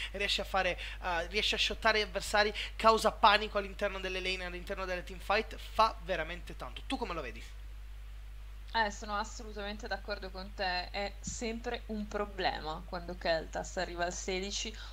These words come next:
Speaker 2: o viceversa, è la tua unica speranza far arrivare <laughs> Keltas al sedici quando,
Speaker 1: Mm, sì.
Speaker 2: quando sei indietro con i livelli.
Speaker 1: Mamma
Speaker 2: Spesso
Speaker 1: mia.
Speaker 2: e volentieri è la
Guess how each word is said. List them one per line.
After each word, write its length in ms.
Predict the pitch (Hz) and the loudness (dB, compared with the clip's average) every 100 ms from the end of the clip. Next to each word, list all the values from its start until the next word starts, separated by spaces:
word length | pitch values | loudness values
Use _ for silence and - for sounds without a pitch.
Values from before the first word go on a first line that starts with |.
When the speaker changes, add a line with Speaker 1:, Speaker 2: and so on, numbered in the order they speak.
| - | 0
Speaker 2:
o 220 | 262 226 | 2 2
viceversa, 1000 | 226 - 233 208 190 196 - 208 208 - | -2 -6 -2 -2 -4 -6 -6 -2 -2 -4
è 180 | 185 190 | -8 -6
la 120 | 196 | -6
tua 200 | 202 214 | -6 -6
unica 400 | 208 208 220 196 | -4 -4 -6 -6
speranza 680 | 214 - 196 185 175 196 202 | -6 -4 -2 -2 -4 -4 -6
far 200 | - 170 | -4 -4
arrivare 480 | 175 175 170 175 180 - | -4 -4 -4 -4 -4 -6
<laughs> 20 | |
Keltas 420 | 214 - 175 185 - | -8 -6 -6 -6 -4
al 160 | 190 | -4
sedici 640 | - 196 175 180 202 - - | -6 -8 -8 -8 -8 -8 -6
quando, 440 | 180 170 170 170 | -6 -6 -6 -8
Speaker 1:
Mm, 60 | 165 - - | -8 -12 -12
sì. 80 | - | -2
Speaker 2:
quando 240 | 208 190 | -2 0
sei 240 | 196 180 185 | -4 -4 -4
indietro 1000 | 185 180 175 180 170 165 170 180 185 - - - | -6 -6 -4 -4 -4 -4 -6 -8 -10 -10 -10 -6
con 160 | 170 | -6
i 100 | 165 | -6
livelli. 680 | 170 170 170 165 170 202 - - - - 160 | -6 2 2 2 -4 -6 -8 -12 -10 -10 -8
Speaker 1:
Mamma 180 | 151 131 | -4 -2
Speaker 2:
Spesso 420 | - 262 302 320 | 2 2 2 0
Speaker 1:
mia. 80 | 247 | 0
Speaker 2:
e 40 | |
volentieri 580 | 240 240 277 247 240 247 | 0 -2 -4 -4 -2 0
è 180 | 226 202 | -2 -2
la 120 | 202 | -4